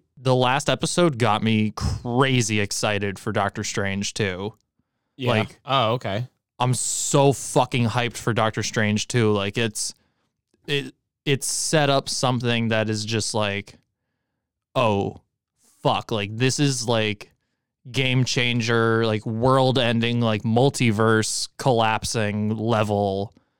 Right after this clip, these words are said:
Speaker 1: insanity could
Speaker 2: Ooh.
Speaker 1: potentially be on the horizon. So that's all I'll say about it.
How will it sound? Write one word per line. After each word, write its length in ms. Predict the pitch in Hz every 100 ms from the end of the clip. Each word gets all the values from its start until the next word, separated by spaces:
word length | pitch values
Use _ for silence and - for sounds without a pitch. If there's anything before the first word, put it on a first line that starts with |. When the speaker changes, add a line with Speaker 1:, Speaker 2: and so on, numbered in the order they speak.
| _ _ _
Speaker 1:
insanity 760 | 131 110 110 101 95 95 95 - - _ _ _
could 540 | - 135 120 107 101 156
Speaker 2:
Ooh. 300 | 95 87 90
Speaker 1:
potentially 600 | 117 117 107 - 101 101
be 160 | 98 104
on 120 | 101
the 80 | 98
horizon. 600 | 104 98 95 95 95 101
So 400 | - 107 98 98 - _ _ _ _ _
that's 200 | 127 131
all 220 | 147 131
I'll 80 | 120
say 240 | - 104 101
about 300 | 98 95 95
it. 180 | 95